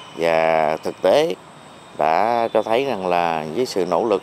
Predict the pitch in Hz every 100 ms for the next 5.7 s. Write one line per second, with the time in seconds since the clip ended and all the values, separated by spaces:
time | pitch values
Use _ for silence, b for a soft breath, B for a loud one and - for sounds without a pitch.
0 | - 127 139 139 143 - 92 139 98 82
1 | 87 87 87 87 113 76 78 - - -
2 | - - - - 80 82 104 113 110 101
3 | 92 104 110 92 90 - 110 104 101 90
4 | 85 85 104 113 110 107 - 117 107 -
5 | 147 104 - - 73 104